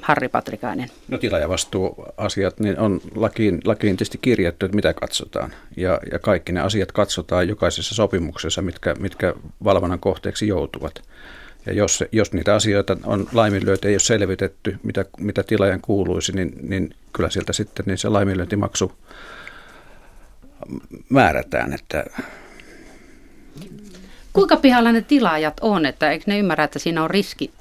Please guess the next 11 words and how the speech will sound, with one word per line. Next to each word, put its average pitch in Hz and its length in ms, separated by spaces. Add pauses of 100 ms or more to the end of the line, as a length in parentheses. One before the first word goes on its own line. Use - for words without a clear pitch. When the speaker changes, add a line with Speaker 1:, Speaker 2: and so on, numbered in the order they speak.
(120)
Speaker 1:
teetättää - 560 (500)
tämmöisiä 135 540
alihintaisia 139 760
urakoita? 135 580 (300)
Tai 165 140
sitten, 180 260
ettei 165 300
valvo 160 340
sitä, 147 300
että 143 140
tu-, - 220